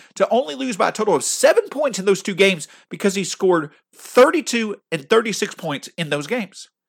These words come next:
Ja Morant is finding out how, is learning how to take games over more frequently, and he's doing it against the toughest opponents. And that stretch where we play fifteen straight playoff opponents, that's gonna be huge.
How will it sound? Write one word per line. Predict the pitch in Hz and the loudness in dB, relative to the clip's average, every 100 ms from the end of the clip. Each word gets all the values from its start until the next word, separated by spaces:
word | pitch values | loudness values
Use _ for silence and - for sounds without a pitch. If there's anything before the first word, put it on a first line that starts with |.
| _ _ _ _ _ - | _ _ _ _ _ 2
Ja | 175 262 | 8 8
Morant | 330 285 285 294 | 8 6 4 2
is | 196 - | -4 2
finding | 233 294 262 | 4 4 2
out | 254 240 - | 0 0 -2
how, | - 247 247 | 0 2 2
is | 202 175 | 0 2
learning | 269 285 | 2 0
how | 214 233 | 0 0
to | 196 | 0
take | 240 226 | -6 -4
games | 220 220 202 | -4 -2 0
over | 220 202 | 0 0
more | 185 254 | 2 0
frequently, | - 302 - 214 135 - _ | 0 -8 -6 -10 -12 -16 _
and | - 190 | -10 -10
he's | 143 | -10
doing | 135 269 349 | -4 -4 -2
it | 294 | -8
against | 214 202 262 190 | -10 -6 -8 -6
the | 214 | -12
toughest | - 208 202 | -4 -4 -4
opponents. | 254 240 294 160 - - _ _ _ _ _ _ _ | -8 -6 -6 -8 -18 -20 _ _ _ _ _ _ _
And | 127 | -2
that | 151 202 | 0 2
stretch | - 247 254 | 0 2 2
where | 233 | 0
we | 254 247 | -2 -2
play | - 254 247 202 - _ | 0 2 2 0 -10 _
fifteen | - 269 - 269 254 | -2 -2 -2 -4 -4
straight | - 277 269 | 2 2 4
playoff | 294 330 320 | 4 6 6
opponents, | 190 220 254 262 - - - | 2 -2 0 -2 -6 -16 -8
that's | 330 | -4
gonna | 403 | -2
be | 269 | 0
huge. | 254 453 440 - | 8 8 8 -2